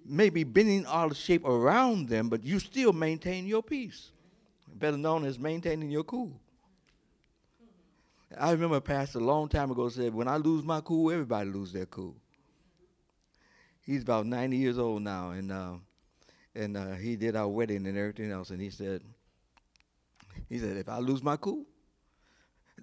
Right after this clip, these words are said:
then everybody else is," and he's been cool ever since. I mean, the man, this, the man dressed cool. <laughs> And he, he says, I, I,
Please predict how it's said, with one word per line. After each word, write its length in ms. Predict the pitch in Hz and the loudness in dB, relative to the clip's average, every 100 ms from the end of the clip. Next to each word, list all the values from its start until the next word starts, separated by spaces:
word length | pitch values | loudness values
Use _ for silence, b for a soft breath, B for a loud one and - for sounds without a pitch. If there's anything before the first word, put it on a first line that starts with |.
| - | -8
then 220 | 160 180 | -4 0
everybody 340 | 175 160 156 | 2 2 2
else 200 | 160 156 | 2 0
is," 80 | 117 B B | -8 B B
and 100 | 120 | 0
he's 160 | 165 | 2
been 160 | - 139 | 2 -2
cool 320 | - 156 127 | 2 2 4
ever 140 | 131 143 | 0 -2
since. 160 | 123 | -4
I 40 | 131 | -2
mean, 140 | 120 | -2
the 60 | 123 | 0
man, 240 | 131 120 | 0 0
this, 220 | 117 - | -2 -6
the 100 | - | -6
man 220 | 123 127 | -2 0
dressed 300 | 107 120 107 | 2 2 2
cool. 300 | - 107 78 - _ - | 0 -2 -4 -12 _ -14
<laughs> 100 | - 110 110 - - - - - - 160 - - 143 - 143 - - - _ - - - - 120 - B B B B - - | -8 -6 -6 -8 -10 -10 -16 -14 -6 -4 -4 -2 -2 -2 -4 -4 -10 -10 _ -20 -18 -18 -12 -12 -14 B B B B -18 -2
And 120 | 147 | 2
he, 160 | 196 143 | 2 2
he 60 | 170 | 2
says, 280 | 160 135 | 2 0
I, 320 | 131 120 - | -2 -12 -6
I, 60 | 117 | -6